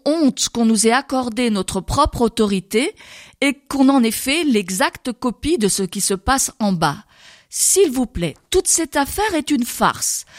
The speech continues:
On a froid, faim, sommeil et soif, et on a toutes des choses à faire à la maison. Peg ne fait pas confiance à la fille parce qu'elle est pauvre,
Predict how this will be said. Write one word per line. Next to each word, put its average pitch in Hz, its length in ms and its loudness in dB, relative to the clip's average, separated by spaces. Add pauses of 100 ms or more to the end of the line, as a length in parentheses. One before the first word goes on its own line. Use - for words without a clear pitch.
(220)
On 330 200 2
a 302 100 4
froid, 151 540 -2
faim, 302 420 -2
sommeil 339 560 -2
et 311 80 0
soif, 190 540 -4 (340)
et 254 80 4
on 254 180 2
a 254 120 4
toutes 392 320 -6
des 269 140 0
choses 269 260 -2
à 247 80 0
faire 339 260 -2
à 285 60 0
la 262 100 2
maison. 180 420 0 (760)
Peg 185 220 2
ne 170 120 -2
fait 170 140 -2
pas 170 160 -2
confiance 180 500 -4
à 165 40 0
la 165 140 0
fille 196 280 -6
parce - 260 -8
qu'elle 156 140 -8
est 170 40 -4
pauvre, 247 640 0